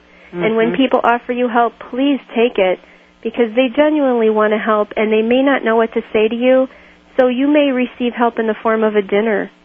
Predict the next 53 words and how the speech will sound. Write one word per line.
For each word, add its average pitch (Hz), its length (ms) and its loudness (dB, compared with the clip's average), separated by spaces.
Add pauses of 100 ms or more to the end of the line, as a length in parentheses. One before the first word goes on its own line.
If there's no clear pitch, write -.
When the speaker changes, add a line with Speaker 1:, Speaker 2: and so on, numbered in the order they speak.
(320)
Speaker 1:
and 214 140 -4
they 233 140 4
may 262 160 2
not 247 240 0
be 240 120 2
able 240 180 0
to 233 100 -6 (100)
say 220 240 2
how 208 220 -2 (100)
sorry 208 280 2
they 247 180 4
are, 247 260 0 (320)
but 214 200 -4
they 233 120 2
may 233 200 2
be 233 120 0
able 220 140 0
to 208 180 -8
say 202 140 2
it 190 160 -2
through 202 140 0 (120)
food. 185 320 0 (420)
So 247 100 2
let 240 320 0
Speaker 2:
Mm-hmm. 240 100 -16
Speaker 1:
them, 233 340 -4 (160)
let 247 200 -2
them 262 160 0
do 240 160 2
that. 202 180 2
Let 233 180 -2
people 254 280 -2
cook 226 240 -4 (100)
for - 60 -4
you. 202 240 2
Let 208 220 0
people 240 300 -2
clean 220 460 -4
for - 80 -4
you. 202 240 2
Let 202 220 -2
people 233 300 -4
handle 208 360 0 (140)
chores 202 320 2
that 208 140 0
you 269 180 -2
just - 180 0 (120)
can't 226 260 -2
deal 262 260 2
with 196 280 0
when 202 180 -2
you're 190 120 0
grieving. 196 640 -2